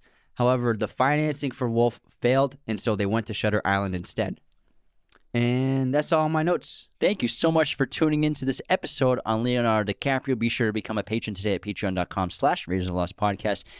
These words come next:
Speaker 2: Hit the notification bell, subscribe, whatever you're, wherever you're listening. Thank you so much around the world, all our fans and all the support. We appreciate you so much.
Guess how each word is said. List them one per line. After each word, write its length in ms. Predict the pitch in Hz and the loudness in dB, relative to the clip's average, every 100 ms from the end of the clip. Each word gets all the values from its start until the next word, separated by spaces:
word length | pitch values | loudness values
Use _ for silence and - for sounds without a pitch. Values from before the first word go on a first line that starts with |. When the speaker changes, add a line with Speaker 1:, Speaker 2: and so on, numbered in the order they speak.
| - | -8
Speaker 2:
Hit 120 | 113 | -6
the 60 | - | -2
notification 580 | 107 101 - 107 107 101 | -2 -2 -4 -2 -2 0
bell, 160 | 104 | 0
subscribe, 680 | 101 98 - 110 107 110 104 - _ _ | 0 -6 -6 0 2 2 0 -8 _ _
whatever 420 | - 101 113 120 123 | -6 0 2 2 2
you're, 240 | 113 110 | 2 0
wherever 380 | 107 127 139 139 | 0 2 2 2
you're 80 | 139 | 2
listening. 340 | 151 160 147 | 0 0 -2
Thank 240 | 143 139 | 0 -2
you 60 | 123 | -4
so 240 | - 135 | 0 0
much 260 | 135 135 - | 2 0 0
around 240 | 123 117 | 0 2
the 80 | 113 | 2
world, 380 | 117 135 135 127 | 2 2 4 2
all 160 | 117 110 | 2 2
our 100 | 104 | 0
fans 520 | - 127 135 143 107 | -2 0 2 0 0
and 120 | 95 | 0
all 120 | 92 | 0
the 60 | 92 | -2
support. 420 | 98 - 123 113 | -10 -2 0 0
We 100 | 98 | -2
appreciate 480 | - 120 107 113 113 | -4 -4 -2 -4 -4
you 100 | 92 | -6
so 240 | - 117 | -4 -2
much. 340 | 117 - - | 0 -2 -8